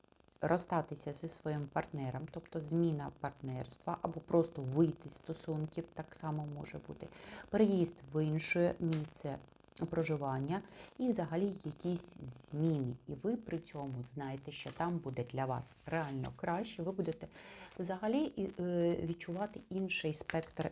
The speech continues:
емоцій, ви будете по-іншому відчувати, тому що так, як зараз, вас взагалі не влаштовує. Наступний аркан, і це королева пентаклів. Е, може бути з-, пов'язана з жінкою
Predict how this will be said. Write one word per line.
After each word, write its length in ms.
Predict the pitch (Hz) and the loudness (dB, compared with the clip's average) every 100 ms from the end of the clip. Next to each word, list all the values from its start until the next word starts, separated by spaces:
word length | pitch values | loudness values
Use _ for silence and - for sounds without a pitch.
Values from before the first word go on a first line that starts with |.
| - | -2
емоцій, 580 | 156 147 139 139 135 131 | 0 2 0 -2 -4 -2
ви 60 | 160 | -4
будете 340 | - 160 - | -2 -4 -4
по-іншому 1000 | 156 - 156 - 196 190 170 - 127 127 123 | -8 -6 -6 -4 0 6 6 6 2 -2 -2
відчувати, 680 | 123 - 131 131 120 - - - - - | -6 -4 0 2 0 -2 -10 -14 -10 -2
тому 120 | 202 | 0
що 160 | 190 | 0
так, 280 | 165 190 190 | 0 0 2
як 140 | 165 156 | -2 4
зараз, 340 | 202 208 - | 4 4 -2
вас 240 | 147 165 | 0 0
взагалі 360 | - 147 139 135 | -2 -4 -2 -2
не 200 | 127 143 | -2 -2
влаштовує. 540 | 131 127 - 131 123 123 - - - - - - - | -4 -6 -6 -6 -8 -10 -12 -18 -18 0 0 0 0
Наступний 560 | 185 233 - 165 160 139 | 4 4 4 0 2 0
аркан, 420 | 135 131 135 127 127 | 0 0 0 0 0
і 80 | 214 | -2
це 200 | - 302 | 0 0
королева 460 | 302 285 285 269 | 2 4 2 0
пентаклів. 640 | 247 220 220 - - - 160 - - - - - - | -2 -4 -2 -6 -10 -14 -12 -12 -12 -12 -12 -12 0
Е, 360 | 220 226 233 | 4 6 8
може 360 | 233 240 381 - | 8 8 8 4
бути 280 | 269 349 349 | 2 0 0
з-, 380 | - - 285 277 | -2 0 2 4
пов'язана 640 | 277 269 277 277 254 254 | 2 2 2 4 2 2
з 80 | 254 | 0
жінкою 600 | 233 180 151 160 139 | 2 2 2 0 0